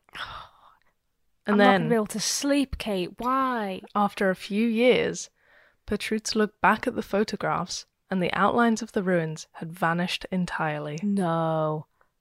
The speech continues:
Speaker 2: Yep. <laughs> Abby's just having a crisis.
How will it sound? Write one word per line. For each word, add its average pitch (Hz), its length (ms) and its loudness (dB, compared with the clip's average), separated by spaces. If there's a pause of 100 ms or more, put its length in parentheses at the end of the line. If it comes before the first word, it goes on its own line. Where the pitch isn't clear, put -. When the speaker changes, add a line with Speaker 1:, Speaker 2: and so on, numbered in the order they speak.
(200)
Speaker 2:
Yep. 170 240 -4 (2250)
<laughs> - 80 0 (640)
Abby's 170 260 -4
just - 140 -8
having 170 240 -2
a 170 60 -4
crisis. 165 640 -6